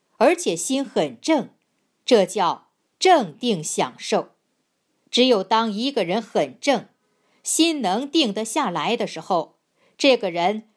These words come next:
才能得到真正的享受，实际上是享受境界。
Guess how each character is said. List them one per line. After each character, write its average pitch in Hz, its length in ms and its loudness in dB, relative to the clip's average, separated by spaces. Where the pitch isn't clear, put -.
才 233 220 0
能 240 200 0
得 233 280 0
到 262 380 -2
真 202 280 2
正 220 180 -4
的 175 100 -4
享 147 360 -6
受， - 320 -4
实 247 280 2
际 254 160 -6
上 175 400 -4
是 233 220 2
享 170 340 -2
受 214 240 0
境 214 360 -2
界。 - 280 -10